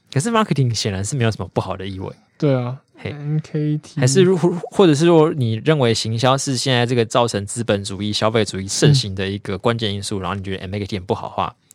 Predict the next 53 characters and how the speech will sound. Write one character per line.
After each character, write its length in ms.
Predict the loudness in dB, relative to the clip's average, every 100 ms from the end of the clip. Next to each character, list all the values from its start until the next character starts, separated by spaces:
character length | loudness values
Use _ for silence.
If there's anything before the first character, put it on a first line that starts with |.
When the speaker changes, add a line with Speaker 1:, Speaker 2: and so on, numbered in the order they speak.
| -12
Speaker 1:
那 100 | -8
我 140 | -6
也 60 | -8
服 240 | -12 -12
了。 100 | -12 -12 _ _ _ -2
答 100 | -2
案 100 | -2
是 80 |
什 100 | -6
么？ 160 | -10 -14 _ -8
民 240 | -4 -2
国 200 | 0 0
党。 160 | -2 -6 -12 _ _ _ _ _ _ -14
Speaker 2:
什 220 | 0 4
么 340 | 6 6 6
啊？ 440 | 6 6 4 2 -4 -20 _ -20 -2
Speaker 1:
民 260 | 0 2
国 220 | 4 6 6
党 220 | 4 6
到 140 | 6
底 60 | 6
是 60 |
什 220 | 4 4 6
么 240 | 8 8
啊？ 200 | 8 4 -2 _
Speaker 2:
什 240 | -16 2 4
么 240 | 6 6
啊？ 480 | 8 8 8 6 2 -10 -20 _ _ -6
Speaker 1:
我 80 |
现 120 | 0 2
在 40 |
立 120 | 2
刻 160 | 4 2
Google 240 | 2 0
民 120 | -2
国 160 | 0 0
党。 220 | 0 -4 -12 _ _ _
Speaker 2:
你 100 | 6
不 20 |
知 40 | 8
道 60 |
民 100 | 8
国 60 | 8
党 120 | 8
什 80 | 6
么？ 260 | 4 0 -10 _ _ _ 2
民 120 | 6
国 80 | 8
党 140 | 8
是 80 | 8
那 80 | 10
个 120 | 8
啊， 240 | 8 4